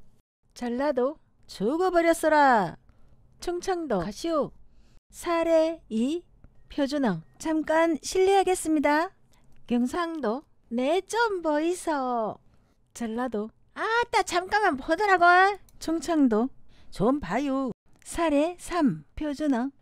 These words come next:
정말 시원합니다. 경상도. 억수로 시원합니다. 전라도. 겁나게 시원해버려라.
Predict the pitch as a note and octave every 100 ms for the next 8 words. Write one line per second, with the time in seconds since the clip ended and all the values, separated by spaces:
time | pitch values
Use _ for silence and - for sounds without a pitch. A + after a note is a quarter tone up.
0 | - D4+ E4 F#4 F#4 F#4 F#4+ G4+ G#4 -
1 | C#4+ A#3+ A3+ A3+ G#3+ G#3 G3+ G3+ A3 _
2 | - _ - C4 C#4 C#4 D4 C#4 B3 F3+
3 | - _ - _ - B3+ B4+ C5+ - C5+
4 | C5+ E4+ D4 C#4+ C#4+ C4+ G#3 E3+ C#3+ D#3
5 | - _ _ - A#3+ A#3+ B3+ G#3+ F#3+ A#3
6 | _ _ - A#3 E4+ F#4 F4+ F4 F4 C#4
7 | F#3+ - A#3 D#4 D#4 E4 D#4 D4 D4 C#4+
8 | G#3+